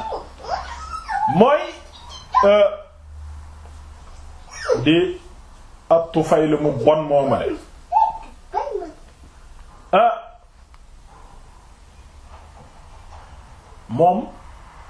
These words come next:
di Al-Hakam ibn Kaysan ci Bi'ru Ma'una.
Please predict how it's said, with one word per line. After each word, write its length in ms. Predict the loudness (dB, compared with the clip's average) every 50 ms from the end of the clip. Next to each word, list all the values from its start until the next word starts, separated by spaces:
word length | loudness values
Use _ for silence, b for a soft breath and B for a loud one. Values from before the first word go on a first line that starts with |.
| -20 -20 -20 -16 -10
di 180 | -6 -6 -6 -6 -6 -2 0
Al-Hakam 720 | 2 2 2 2 0 0 0 0 2 2 0 0 0 -2
ibn 240 | 0 0 0 2 2
Kaysan 460 | 2 2 2 2 2 2 2 2 0 -2 -4 -6 -4
ci 120 | -2 -2 2
Bi'ru 380 | 4 2 2 2 2 0 2 4
Ma'una. 400 | 2 2 2 2 0 -2 -4